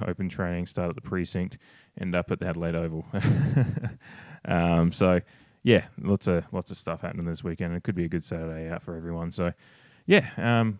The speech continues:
now that I've rattled on for far too long, as I am wont to do, and if you still listen to this podcast regularly, then you, you're just used to it at this point, so thank you for indulging me. But, um, yeah, we'll have, take a quick break here now. Poured myself a little,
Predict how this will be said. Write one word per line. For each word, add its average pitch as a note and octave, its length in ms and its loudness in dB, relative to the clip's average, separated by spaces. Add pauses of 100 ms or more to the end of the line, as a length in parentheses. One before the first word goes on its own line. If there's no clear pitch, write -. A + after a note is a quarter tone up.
(140)
now C3 200 -2
that F2 100 0
I've E2+ 240 -2
rattled F2+ 320 -2
on F#2 180 0
for E2+ 320 -8 (140)
far G#2 240 -6
too F2+ 160 -8
long, F#2 340 -4
as F2+ 200 -6
I E2+ 240 -8 (180)
am F2+ 340 -6
wont G2 240 -2
to - 80 -8
do, G2+ 280 0 (100)
and F2 340 -6 (160)
if F2+ 280 -10
you F2+ 40 -10
still F#2 180 -6
listen F2 200 -6
to E2+ 60 -8
this E2 80 -12
podcast F2 420 -8
regularly, G#2+ 380 0
then A2 220 -2 (100)
you, A#2+ 280 -8
you're F2+ 140 -10
just E2 160 -10
used F#2 200 -8
to F2+ 100 -4
it - 80 -10 (100)
at F#2 80 -4
this F#2+ 140 -4
point, G#2 240 0
so B2+ 100 0
thank F3 320 0
you - 140 -6 (400)
for - 120 -6
indulging E2 540 -2
me. E2+ 160 -2 (320)
But, G2+ 180 -2
um, A2 200 4
yeah, G2+ 180 2
we'll D#2+ 160 -2
have, F2+ 240 0
take F#2 140 -2
a - 80 -10
quick F2 180 -4
break F2 240 -2
here F#2 160 -4
now. F2+ 300 0 (400)
Poured F#2 140 0
myself F2 300 -2
a F2+ 40 -6
little, F2 240 -2